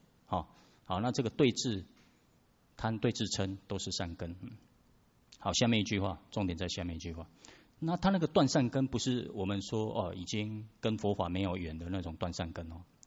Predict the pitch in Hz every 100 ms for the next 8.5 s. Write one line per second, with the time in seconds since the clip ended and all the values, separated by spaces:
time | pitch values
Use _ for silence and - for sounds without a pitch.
0 | _ - 151 127 120 131 98 87 - -
1 | - - - _ _ - 160 160 170 110
2 | - - - - - 262 208 139 - 104
3 | 107 151 123 113 120 123 120 - - 185
4 | 185 190 151 98 101 - 120 - 120 -
5 | - - - - - 98 98 117 110 98
6 | 98 95 - - - - - 196 208 123
7 | 110 120 - - - _ _ 147 120 101
8 | 98 101 110 - 92